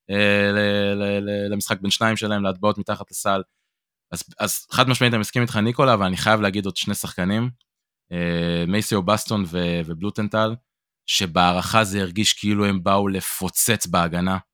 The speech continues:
כמו שהם לא פוצצו, לא יודע, כל העונה, כל ה-, אולי בלוטנטל כל הקריירה, אה, מה שהוא עשה שם לתנוקה ברד בהערכה היה,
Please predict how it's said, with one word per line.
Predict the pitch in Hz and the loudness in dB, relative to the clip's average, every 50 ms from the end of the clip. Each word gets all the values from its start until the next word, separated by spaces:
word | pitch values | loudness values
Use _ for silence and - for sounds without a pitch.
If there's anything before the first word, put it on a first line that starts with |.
| _ _ _ _ _ _ | _ _ _ _ _ _
כמו | - 98 95 | -6 -2 0
שהם | - - 98 98 101 | 2 2 2 4 4
לא | 110 110 - | 2 2 2
פוצצו, | 110 104 - 98 - - - 117 117 113 117 113 113 110 107 107 | -2 -4 -4 -6 -6 -4 -2 0 0 2 2 2 2 2 2 2
לא | 110 | 2
יודע, | 110 98 95 87 | 2 0 -2 -2
כל | - - 117 113 113 | 0 2 4 4 6
העונה, | 107 104 104 107 110 113 110 | 4 4 4 2 2 2 2
כל | - - 113 113 | 2 2 2 2
ה-, | 120 | 2
אולי | 110 110 107 110 110 107 104 | 0 0 0 2 2 2 0
בלוטנטל | 92 90 98 107 104 110 - - 92 | -2 -2 -4 -4 -4 -2 -4 -6 -4
כל | - - 107 | -2 -2 -2
הקריירה, | 104 - - 92 95 101 107 110 117 113 - _ _ _ _ _ _ _ _ _ _ 87 | -2 -2 -2 -2 -2 -2 -2 -2 -4 -6 -8 _ _ _ _ _ _ _ _ _ _ -6
אה, | 87 90 90 87 | -4 -2 0 0
מה | 98 107 | 0 0
שהוא | 104 - 113 113 | 0 0 0 0
עשה | 110 - 120 113 | 0 2 2 2
שם | - 117 110 101 | 4 4 4 2
לתנוקה | 98 - - 95 107 104 - 95 | 2 0 0 -2 -2 -2 -2 -2
ברד | 90 87 104 107 104 90 | -2 0 0 0 0 0
בהערכה | 95 92 90 90 - - 107 104 | -2 -2 -2 -2 -2 0 2 4
היה, | 98 98 101 104 107 104 101 98 92 90 87 | 4 4 4 4 6 6 4 4 2 2 0